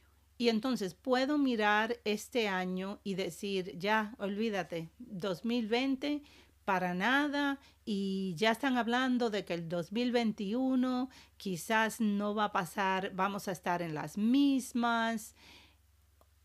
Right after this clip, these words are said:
Tenemos que, si queremos existir en una manera positiva, o por lo menos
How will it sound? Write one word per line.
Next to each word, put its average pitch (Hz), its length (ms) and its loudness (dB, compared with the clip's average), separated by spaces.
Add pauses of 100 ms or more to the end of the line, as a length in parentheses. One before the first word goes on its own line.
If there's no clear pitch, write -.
(560)
Tenemos 262 540 2
que, 240 380 0
si - 240 -2
queremos 269 540 0
existir 220 800 -2
en 185 160 -2
una 220 280 0
manera 185 460 -2
positiva, 170 800 -6
o 185 200 -2
por 202 160 2
lo 190 220 0
menos 185 880 -2